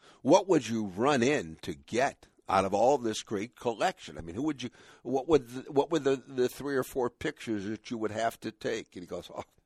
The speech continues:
that could all burn." I go, "What?" He goes, "Oh, yeah, that's, those are just things that could always replace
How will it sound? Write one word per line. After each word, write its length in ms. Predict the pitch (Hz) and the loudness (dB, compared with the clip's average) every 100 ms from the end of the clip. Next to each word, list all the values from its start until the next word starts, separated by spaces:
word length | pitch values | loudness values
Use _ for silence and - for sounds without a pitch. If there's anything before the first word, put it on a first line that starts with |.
| _ _ _ - _ _ - | _ _ _ -20 _ _ -2
that 200 | 127 - | -2 0
could 160 | 123 | 2
all 160 | 104 95 | 2 0
burn." 360 | 82 87 78 - _ _ _ _ _ _ _ _ _ _ _ _ | -2 -6 -8 -16 _ _ _ _ _ _ _ _ _ _ _ _
I 100 | 117 | -8
go, 200 | 113 95 _ _ _ | -6 -8 _ _ _
"What?" 240 | 110 156 _ _ _ | -4 -4 _ _ _
He 40 | - | -10
goes, 200 | 151 135 | -8 -4
"Oh, 80 | 170 | -4
yeah, 220 | 127 - - - | -4 -8 -16 -12
that's, 320 | 113 - _ _ _ _ _ | -12 -12 _ _ _ _ _
those 280 | 131 143 123 | 0 0 -2
are 60 | 120 | -4
just 340 | 113 107 - | -2 -2 -4
things 380 | 107 104 107 - | -4 -4 -6 -8
that 180 | 82 - | -10 -8
could 100 | 95 | -4
always 400 | 95 95 85 - | -4 -4 -10 -14
replace 560 | 80 - - 78 - | -16 -16 -16 -14 -16